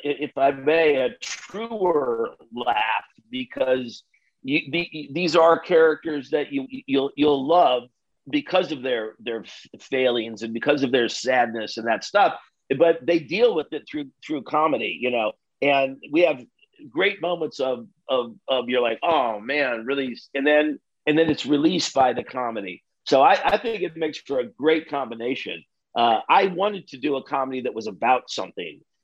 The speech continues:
and I, I, I, I, I wouldn't do,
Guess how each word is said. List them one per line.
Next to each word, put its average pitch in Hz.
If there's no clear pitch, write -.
and 117
I, 127
I, 127
I, 131
I, 127
I 135
wouldn't 139
do, 110